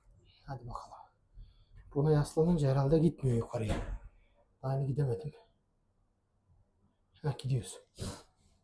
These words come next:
Vallahi üşüdüm. Tanerleri gezdim geldim ya. Bir paket sigara için ya. Şimdi yükseliyoruz. Volga Nehri'ni göreceğiz arkadaşlar. Evet.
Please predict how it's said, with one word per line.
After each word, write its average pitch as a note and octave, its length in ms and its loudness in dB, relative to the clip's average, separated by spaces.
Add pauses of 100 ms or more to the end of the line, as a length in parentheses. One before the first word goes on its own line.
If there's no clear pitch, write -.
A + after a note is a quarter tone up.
(1200)
Vallahi C#3 420 2
üşüdüm. D#3 320 2
Tanerleri F3 480 8
gezdim D3+ 320 6
geldim D3 280 10
ya. D#3 200 0 (500)
Bir F#3+ 80 8
paket F#3+ 280 12
sigara F3+ 300 12
için D#3+ 240 4
ya. D3+ 260 4 (2750)
Şimdi D3 420 -4 (1000)
yükseliyoruz. C#3+ 840 0 (960)
Volga D#3 360 10
Nehri'ni D3 360 2
göreceğiz B2 320 -2
arkadaşlar. B2 520 -4 (1500)
Evet. A#2 540 -8